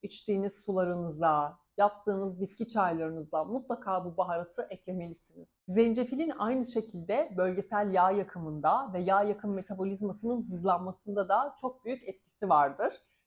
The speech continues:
Günde üç dört gram kadar tüketeceğiniz zencefil ile bu sorunların hepsine çözüm yaratabilirsiniz. Evet, bugün sizlerle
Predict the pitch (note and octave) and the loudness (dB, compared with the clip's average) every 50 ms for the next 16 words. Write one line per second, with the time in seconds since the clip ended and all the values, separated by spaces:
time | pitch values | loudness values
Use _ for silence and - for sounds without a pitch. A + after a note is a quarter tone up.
0 | _ _ - C#4 C#4+ D4 C4 D4 D4+ D#4+ D#4 - - C4+ - - - D4+ D#4 D#4 | _ _ 0 2 4 4 4 4 4 4 2 -2 -8 -10 -10 -2 2 2 2 4
1 | D#4 G#3+ A3+ G#3+ G3 F#3+ F#3 - G3 F3+ F3+ E3+ F3 - - - A3 G#3 - G#3 | 2 0 2 2 2 2 -2 -2 0 2 2 2 2 -2 -6 -8 -6 -4 -4 0
2 | G#3 G#3+ G#3 G#3+ A#3 A3 G3+ G3 G3 F#3 F#3 F3+ G#3 G#3 - A#3+ G3+ - F3 E3+ | 2 2 2 2 2 0 0 0 0 0 0 0 -2 -2 -2 -6 -6 -6 -2 0
3 | E3+ G3 C#4 - - _ _ _ _ - B3+ - - G#3+ F3+ F3+ F3+ F3+ F3 E3+ | 0 0 0 -2 -6 _ _ _ _ -10 -6 -2 -2 -2 -2 -2 -4 -4 -4 -4
4 | F#3 G3+ G3 F3 B3+ C#4+ C#4 - - - G3+ G3 G#3+ B3 D4 - - _ _ _ | -4 -4 -4 -2 -2 -4 -4 -4 -8 -6 -4 -2 -2 -2 -4 -6 -12 _ _ _
5 | _ - G3+ F3 G3+ B3 C4 A#3+ G3+ F3+ F3 F3 - B3+ A3 F#3+ F3+ E3+ E3+ E3+ | _ -2 -2 0 0 0 0 2 4 4 4 2 2 0 0 0 -2 -4 -6 -6
6 | - _ _ - E3 - _ _ - C#4+ D4 C#4 C#4 - - D4 B3+ C#4 C#4 C#4 | -8 _ _ -20 -20 -20 _ _ 6 8 8 6 6 4 -2 0 2 2 0 0
7 | - C4+ A#3+ A3+ A#3+ C4+ C4+ C#4 C4+ A3 F#3+ F#3+ A3+ E4 - - _ | 0 -2 2 6 8 10 10 10 8 6 6 6 4 4 0 -8 _